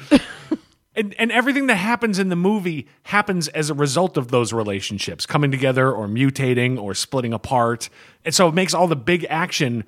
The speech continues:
Speaker 2: because it all comes from that. It,
Speaker 1: Yeah.
Speaker 2: you know, if it weren't for Peter's desire to find family, he wouldn't have gone with Ego. We wouldn't have an antagonist. So it makes total sense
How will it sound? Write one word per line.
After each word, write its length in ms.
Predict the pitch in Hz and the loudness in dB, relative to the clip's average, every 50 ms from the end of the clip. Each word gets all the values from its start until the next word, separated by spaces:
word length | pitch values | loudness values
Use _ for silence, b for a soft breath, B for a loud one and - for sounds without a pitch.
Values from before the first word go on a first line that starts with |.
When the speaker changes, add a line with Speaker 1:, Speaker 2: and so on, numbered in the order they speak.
| b b _ | b b _
Speaker 2:
because 220 | 170 151 175 170 | 0 0 2 2
it 80 | 170 175 | 4 4
all 100 | 165 151 | 4 2
comes 300 | 147 - 226 254 240 202 | 2 2 2 2 2 2
from 160 | - 156 139 131 | 0 -2 -4 -2
that. 240 | 110 90 80 76 | -4 -6 -6 -8
It, 80 | 90 101 107 214 | -10 -10 -8 0
Speaker 1:
Yeah. 160 | 226 233 190 | 2 2 2
Speaker 2:
you 60 | - | 2
know, 60 | 117 101 b b b b b | 0 -4 b b b b b
if 240 | 147 143 135 - - - _ _ | -2 -2 -2 -2 -8 -20 _ _
it 140 | 143 131 127 | -6 -2 0
weren't 180 | 151 170 160 | 0 0 0
for 140 | - - 131 | 0 -4 -6
Peter's 680 | - - - 170 165 151 156 151 147 135 120 113 - b b b b b b b b b 143 | -4 -4 -4 -2 0 2 2 2 2 0 -2 -4 -6 b b b b b b b b b -6
desire 580 | 131 143 135 117 110 151 135 139 139 135 131 131 | -2 -2 0 2 2 2 4 4 4 4 2 2
to 160 | 127 - 139 | 2 0 -2
find 460 | 123 - - 139 127 120 120 117 107 | -2 0 0 0 2 2 0 -2 -4
family, 560 | - - 160 147 143 147 147 135 123 117 110 | -4 -2 0 2 2 2 2 0 0 0 -2
he 140 | 104 101 139 | 0 -2 -2
wouldn't 240 | 135 131 123 113 113 | 0 0 0 -2 -2
have 100 | 110 107 | -4 -2
gone 240 | - 120 113 113 110 | 0 0 0 0 0
with 140 | 110 110 117 | -2 -2 -2
Ego. 340 | 110 113 120 117 123 123 | -2 -4 0 2 4 4
We 160 | 131 131 123 113 | 4 4 2 2
wouldn't 240 | 104 107 101 104 | 0 -2 -2 -4
have 180 | 101 110 104 95 | -4 -4 -4 -4
an 80 | 101 101 | -4 -4
antagonist. 640 | 101 95 92 - - 101 87 85 85 104 120 135 | -4 -4 -6 -6 -6 -8 -8 -6 -4 -4 -2 -2
So 120 | - - 120 | 0 0 0
it 40 | 107 | 0
makes 200 | 117 117 101 - | -2 -4 -6 -8
total 360 | - - - 165 147 123 113 | -12 0 2 2 4 4 2
sense 460 | - - 170 165 147 127 113 - - | 0 0 2 2 2 0 -2 -4 -6